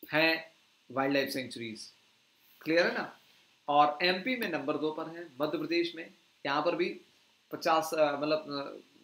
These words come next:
चालीस, तीस चालीस के करीब है वाइल्ड लाइफ सेंचुरी। सेमी प्रोटेक्टेड एरिया होता है, ये याद रखिएगा।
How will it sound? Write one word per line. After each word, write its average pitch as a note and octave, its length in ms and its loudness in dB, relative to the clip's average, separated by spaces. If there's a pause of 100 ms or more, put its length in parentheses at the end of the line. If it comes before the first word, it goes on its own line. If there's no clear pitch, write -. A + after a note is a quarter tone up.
(200)
चालीस, D3+ 400 2
तीस - 220 -4
चालीस C#3+ 240 2
के C#3+ 100 -4
करीब C3 300 -6
है C3 140 -12 (440)
वाइल्ड D#3+ 260 6
लाइफ E3+ 160 2
सेंचुरी। C#3 280 -4
सेमी A#3 360 0
प्रोटेक्टेड G#3 460 -2
एरिया F#3 260 -2
होता F3+ 260 -4
है, F#3 220 -8 (580)
ये D3 120 2
याद D#3+ 180 6
रखिएगा। D#3 540 -4